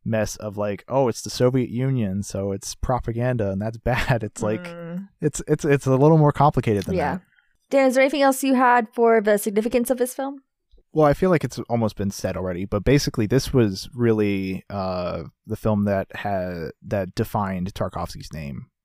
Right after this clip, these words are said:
Speaker 1: internationally. And, um, a lot of people, this is a lot of people's first Tarkovsky film. And, um, I think it also definitely changed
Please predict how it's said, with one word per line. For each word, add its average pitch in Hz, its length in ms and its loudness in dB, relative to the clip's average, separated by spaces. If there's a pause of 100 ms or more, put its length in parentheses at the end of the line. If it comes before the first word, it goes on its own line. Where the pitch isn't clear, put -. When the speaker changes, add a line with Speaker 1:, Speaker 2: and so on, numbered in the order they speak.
(120)
Speaker 1:
internationally. 160 840 -10 (380)
And, 98 320 0
um, 87 460 -4 (520)
a 110 80 0
lot 107 240 4
of 104 260 2
people, 95 840 -2 (260)
this 110 300 -8
is 113 120 -4
a 110 80 -2
lot 107 200 2
of 104 60 0
people's 107 260 -2
first 123 360 2
Tarkovsky 117 520 -2
film. 87 320 -8 (580)
And, 101 380 -2
um, 95 360 0 (360)
I 120 80 -2
think 143 160 2
it 135 80 6
also 127 180 4
definitely 113 440 0
changed 107 500 -4